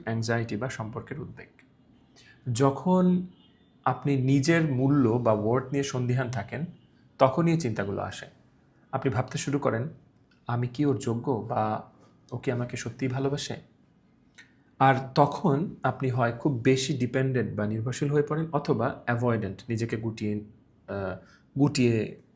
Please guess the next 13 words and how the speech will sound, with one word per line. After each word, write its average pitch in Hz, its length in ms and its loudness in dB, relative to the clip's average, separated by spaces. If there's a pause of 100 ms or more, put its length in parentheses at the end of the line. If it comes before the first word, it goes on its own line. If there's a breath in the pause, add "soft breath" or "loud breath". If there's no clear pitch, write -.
(140)
নেন 117 440 2
নিজের 113 220 0
মধ্যে। 92 300 -10 (720 soft breath)
দুটোই 160 380 6
সম্পর্কের 127 400 -2
জন্য 110 220 -6
ক্ষতিকর। - 380 -12 (2000)
ওভারথিংকিং 175 560 6
আসলে 143 280 2
আপনার 135 280 -2
পার্টনারের 120 400 0
সমস্যা 104 400 -8
না, - 140 -14